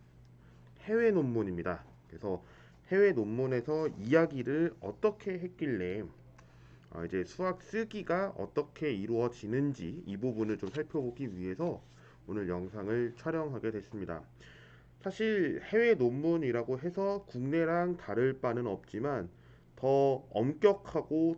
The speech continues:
더 논리적이고 더 볼 수 있는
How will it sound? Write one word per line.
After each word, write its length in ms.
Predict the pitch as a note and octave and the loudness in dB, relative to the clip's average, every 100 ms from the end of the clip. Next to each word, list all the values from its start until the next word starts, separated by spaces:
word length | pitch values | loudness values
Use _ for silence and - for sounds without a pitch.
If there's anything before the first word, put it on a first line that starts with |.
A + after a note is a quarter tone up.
| - | -2
더 280 | B2+ B2+ G2+ | 2 2 2
논리적이고 1040 | B2 F3+ F#3+ F3 C#3+ C3 A2+ - A3 B3+ - - | -2 0 -2 0 0 0 -8 -4 -4 -4 -14 -6
더 680 | B2 A#2 A2 G#2 F2+ C#2+ - - - - - - | 2 6 6 6 4 0 -4 -20 -20 -20 -20 -6
볼 240 | - C3+ C#3 | 2 4 2
수 320 | - E3 E3 | -2 2 2
있는 540 | B2+ A#2 C3+ D#3 D#3+ | 2 0 2 2 0